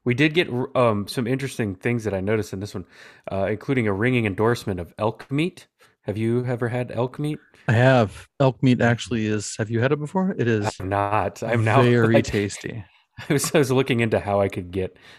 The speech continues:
Speaker 1: elk meat after this
Speaker 2: Um,
Speaker 1: episode.
Speaker 2: I don't have any right now, but I could probably get some for you. But, um, uh, yeah, just, like, a little fillet, like, a little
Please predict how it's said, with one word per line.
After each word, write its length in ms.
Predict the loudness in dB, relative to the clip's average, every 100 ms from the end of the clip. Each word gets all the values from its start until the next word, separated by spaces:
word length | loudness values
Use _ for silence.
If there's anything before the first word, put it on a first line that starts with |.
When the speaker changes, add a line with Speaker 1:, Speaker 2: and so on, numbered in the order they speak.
| -4
Speaker 1:
elk 240 | -2 -2
meat 220 | -6 -8 -10 -16
after 260 | -12 -10 -8
this 140 | -4 -4
Speaker 2:
Um, 80 | -2
Speaker 1:
episode. 460 | -6 -8 -16 -18 -20 _
Speaker 2:
I 60 | -4
don't 100 | 0
have 120 | 2
any 140 | 2 2
right 220 | 2 2
now, 340 | 2 0 -2
but 260 | -2 -2 -2 -2
I 140 | -2
could 160 | -2 -2
probably 320 | -2 -2 -4
get 180 | -4 -4
some 160 | -6 -8
for 200 | -6 -6
you. 80 | -8 -14 -20 -20 _
But, 180 | 0 2
um, 560 | 4 4 4 2 -2 -4
uh, 340 | 0 2 4 2
yeah, 260 | 2 2 2
just, 240 | 0 -2
like, 120 | -2 0
a 40 |
little 360 | 0 0 0 -2
fillet, 500 | -4 -2 0 0 0
like, 220 | -2 -2
a 60 |
little 480 | -2 0 2 2 -2